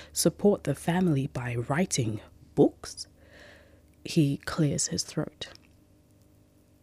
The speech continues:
Fingers toy nervously with the cork in hand.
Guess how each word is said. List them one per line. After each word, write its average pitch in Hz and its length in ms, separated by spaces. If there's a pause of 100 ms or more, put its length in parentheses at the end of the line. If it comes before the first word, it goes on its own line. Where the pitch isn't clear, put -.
(1040)
Fingers 160 720
toy 156 320
nervously 143 720
with 139 220
the - 120
cork - 640 (220)
in 131 200
hand. 139 580